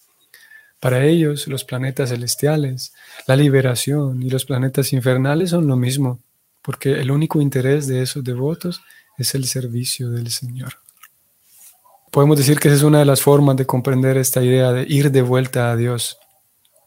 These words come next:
Porque si de alguna manera podemos volver, ir de vuelta a esa conciencia,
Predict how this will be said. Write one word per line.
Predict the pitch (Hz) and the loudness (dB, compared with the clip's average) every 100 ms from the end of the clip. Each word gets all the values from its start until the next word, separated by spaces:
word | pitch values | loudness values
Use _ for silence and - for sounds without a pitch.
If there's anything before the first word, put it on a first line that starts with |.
| _ _ _ _ _ _ _ _ _ _ _ _ _ _ _ _ _ _ _ - - 139 - | _ _ _ _ _ _ _ _ _ _ _ _ _ _ _ _ _ _ _ -20 -16 -14 -6
Porque | 120 - 120 120 | -6 -2 -2 -2
si | 117 - 127 147 | -2 -2 -2 -4
de | 180 123 | -2 0
alguna | 123 135 135 | 4 4 6
manera | 131 139 131 120 | 6 6 4 2
podemos | 135 127 135 131 | 2 2 2 2
volver, | 127 120 117 143 135 | 2 2 6 6 4
ir | 131 135 | 0 2
de | 131 | 2
vuelta | 123 143 143 127 | 4 4 2 -2
a | 120 | -2
esa | 127 139 | -2 -4
conciencia, | - 120 117 147 160 139 131 | -4 -4 0 2 2 0 -6